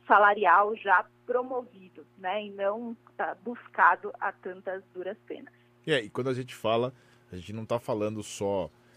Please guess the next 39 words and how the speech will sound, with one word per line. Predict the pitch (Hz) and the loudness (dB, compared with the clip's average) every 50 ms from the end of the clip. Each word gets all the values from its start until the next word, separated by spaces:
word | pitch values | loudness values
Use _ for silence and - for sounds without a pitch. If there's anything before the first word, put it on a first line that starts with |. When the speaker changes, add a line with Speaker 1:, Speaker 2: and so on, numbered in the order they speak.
| _ _ _ | _ _ _
Speaker 2:
da | 92 90 107 107 | -4 -2 0 0
base | 92 82 107 107 110 113 110 92 87 92 | 0 2 2 4 6 4 4 2 -2 -6
da | 82 101 - | -6 -6 -6
pirâmide | - 101 85 95 95 95 90 - | -6 -6 -4 -4 -4 -4 -6 -10
social, | - - 107 101 - - 123 104 92 87 80 | -8 -8 -8 -8 -8 -8 -6 -4 -4 -4 -4
né? | 76 80 82 | -6 -8 -8
Esse, | 82 - - 101 | -10 -10 -10 -10
o, | 95 92 90 76 62 - _ _ _ _ _ _ _ _ _ | -10 -10 -10 -12 -14 -18 _ _ _ _ _ _ _ _ _
tem | 90 90 | -10 -10
esse, | 92 85 - 95 | -10 -8 -8 -8
esse | 92 - - - | -8 -8 -10 -10
mesmo | 104 107 104 104 101 110 | -6 -4 -4 -2 -2 -4
estudo | 113 101 - - - 110 107 131 | -6 -6 -8 -8 -8 -4 -2 -2
aponta | 131 123 - - 113 113 113 127 | -2 -2 -4 -6 -6 -6 -6 -10
que | - - 113 | -12 -10 -10
médico | 110 101 107 120 139 151 143 143 - - 107 | -8 -2 0 2 2 0 0 -4 -10 -14 -12
branco | 90 87 98 107 117 139 170 - - 135 | -8 -2 0 0 0 0 -2 -8 -12 -6
ganha | 104 117 123 123 117 | -2 -2 0 0 -2
mais | 113 110 110 139 156 - | -2 0 -2 -2 -2 -4
que | - - | -8 -14
o | 175 | -14
dobro | 120 95 117 117 120 131 156 156 | -4 0 4 4 4 4 0 -6
do | 147 151 | -14 -16
que | - - | -14 -14
médica | 156 127 107 107 113 110 120 - - 151 | -12 -8 -6 -6 -8 -8 -10 -14 -14 -12
branca, | 139 110 104 110 107 98 87 - _ - 80 71 | -6 -2 -2 -2 -2 -4 -10 -16 _ -20 -20 -12
médica | 82 92 98 101 104 - - - 120 113 104 - _ _ _ | -8 -6 -6 -6 -8 -12 -8 -6 -6 -6 -6 -12 _ _ _
brancas, | - 87 101 113 110 101 85 - - 78 71 - - | -10 -2 0 0 0 0 -4 -8 -12 -12 -12 -14 -14
quer | - 90 | -14 -12
dizer, | 82 85 80 82 | -12 -12 -12 -12
na | 87 87 | -12 -12
mesma, | 90 90 101 120 147 190 190 208 220 214 208 190 - - | -10 -4 -2 0 0 0 -2 -4 -10 -12 -12 -14 -14 -14
né, | 92 117 135 - - - 87 | -12 -12 -12 -12 -14 -16 -18
na | 90 87 85 | -16 -16 -14
mesma | 85 87 98 120 143 156 165 170 156 135 113 92 78 - _ _ _ _ _ _ _ _ _ _ _ _ _ | -10 -6 -6 -6 -6 -6 -6 -6 -4 -4 -4 -4 -6 -10 _ _ _ _ _ _ _ _ _ _ _ _ _
etnia, | 87 90 - - 123 113 110 110 113 107 95 78 73 | -12 -12 -8 -8 -8 -6 -6 -6 -6 -6 -6 -8 -8
né, | 85 104 123 123 107 | -8 -8 -8 -8 -8
na | 85 82 80 | -10 -12 -10
mesma. | 87 98 110 107 113 117 98 82 | -8 -6 -6 -6 -8 -10 -10 -12